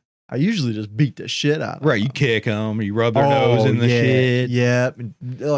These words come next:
Speaker 1: elbows, you know, whatever you need,
Speaker 2: Yeah.
Speaker 1: depending on the size of the dog.
Speaker 2: Yank, like, a little bit of hair out the end of their tail.
Speaker 1: <laughs> Or nuts.
Speaker 2: <laughs> Yeah, you squeeze their nuts real hard, you know?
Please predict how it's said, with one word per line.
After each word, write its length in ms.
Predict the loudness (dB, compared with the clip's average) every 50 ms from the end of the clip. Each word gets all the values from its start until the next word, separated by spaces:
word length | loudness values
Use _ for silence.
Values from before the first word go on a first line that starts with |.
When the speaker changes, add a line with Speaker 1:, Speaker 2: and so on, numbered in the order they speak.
| -2 -4
Speaker 1:
elbows, 1040 | -2 0 0 2 0 0 0 0 2 2 2 2 0 0 0 -2 -2 -4 -6 -6 -8
you 80 | -8 -6
know, 140 | -6 -6
whatever 260 | -6 -6 -4 -4 -4 -4
you 100 | -4 -6
need, 260 | -4 -6 -6 -6 -6 -2
Speaker 2:
Yeah. 120 | -2 -2
Speaker 1:
depending 200 | 0 0 -2 -4
on 120 | -4 -6
the 80 | -8 -8
size 320 | -8 -6 -6 -6 -6 -8
of 80 | -8 -10
the 60 | -10
dog. 340 | -8 -8 -8 -6 -6 -4 -2
Speaker 2:
Yank, 320 | -2 0 0 -2 -4 -4
like, 200 | -4 -4 -4 -4
a 40 | -4 -4
little 320 | -2 0 2 2 2 2
bit 160 | 0 0 0
of 60 | 0
hair 280 | 0 0 0 0 0 -2
out 160 | -2 -4 -4
the 80 | -6 -8
end 140 | -8 -6 -6
of 80 | -6
their 100 | -6 -8 -8
tail. 460 | -6 -6 -6 -4 -4 -6 -6 -8 -10 -12
Speaker 1:
<laughs> 400 | -14 -20 -20 -18 -20 -20 -20 -12 -4
Or 200 | 0 0 2 0
nuts. 640 | 0 -2 -4 -4 -4 -4 -6 -8 -10 -16 -20 -20 _ _ _ _ _ _ _ _ -4
Speaker 2:
<laughs> 140 | -4 -2
Yeah, 340 | 0 0 2 2 2 2 0 -2 _ _ _ _ _ -8
you 120 | -6 -6
squeeze 240 | -4 -2 -4 -4 -4
their 100 | -4 -6
nuts 260 | -6 -6 -6 -6 -6
real 140 | -4 -2 -2
hard, 460 | 0 0 -2 -2 -4 -4 -4 -6 -6 -8 _ _ _ _ _ _ _ -20 -20 _ _ _ _ -8
you 120 | -4 -4
know? 280 | -4 -2 -2 -2 -2